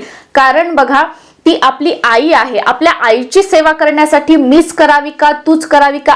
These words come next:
असं काही नाही. आपण प्रत्येक जण आपल्या आईची सेवा ही करू शकतो. त्यामुळे प्रत्येकाने लग्न झालेलं असो, न झालेलं असो, काही असो, तुम्ही ही सेवा करू शकता. अ, संकल्प कसा करावा हा व्हिडिओ आपल्या चॅनलवर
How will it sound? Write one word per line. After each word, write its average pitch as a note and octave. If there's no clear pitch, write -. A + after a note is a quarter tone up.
असं -
काही B3
नाही. F#3+
आपण E4+
प्रत्येक D#4+
जण B3+
आपल्या A#3+
आईची A3+
सेवा G#3+
ही D4
करू B3
शकतो. G3+
त्यामुळे A#3+
प्रत्येकाने B3+
लग्न A3+
झालेलं A#3
असो, C4
न A#3
झालेलं B3
असो, B3
काही C4
असो, A3
तुम्ही A#3
ही A#3
सेवा A3+
करू C4
शकता. G3
अ, B3+
संकल्प E4
कसा F#4+
करावा E4
हा C4+
व्हिडिओ C#4+
आपल्या C4
चॅनलवर B3+